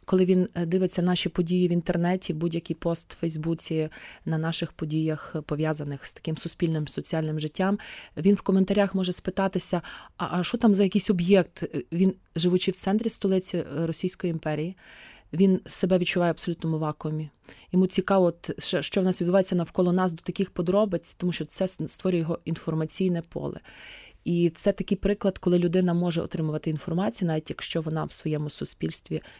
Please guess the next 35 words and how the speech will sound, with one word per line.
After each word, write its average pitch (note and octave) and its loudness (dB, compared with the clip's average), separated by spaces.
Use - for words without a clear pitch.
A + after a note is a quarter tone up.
є E3 2
доволі D#3 -2
закритою F3 -4
через - -6
фільтри, F3+ -4
через - -12
те - -12
обмеження, D#3 -4
е, D3+ -6
поступлення D#3+ -2
різної C#3 2
інформації. - -10
Тому, F#3+ 6
е, - -2
ну, - -8
обличчя G3+ 4
свободи, E3 4
голоси E3 4
свободи, D#3 0
розмови F3 2
про E3 -4
свободу — D3 -6
це - -4
могло E3 0
б - -10
мати E3 -2
різні D3 0
назви. C#3 -6
Чому F#3 2
обличчя? G3+ 4
Тому F3 -2
що E3 -4
ті G3 0
потенційні F3 0
гості, G3 2